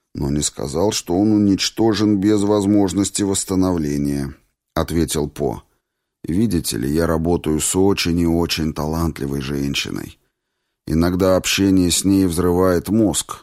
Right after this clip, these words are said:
но чего она не знает о компьютерах, ну, вы поняли». В течение часа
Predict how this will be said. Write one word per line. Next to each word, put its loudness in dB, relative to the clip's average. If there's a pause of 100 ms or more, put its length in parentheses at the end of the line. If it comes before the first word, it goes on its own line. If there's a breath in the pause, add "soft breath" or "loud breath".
но -6
чего -2
она 2
не 0
знает -4
о -8
компьютерах, -4 (640)
ну, 0
вы 0
поняли». -8 (600)
В -20
течение -2
часа -2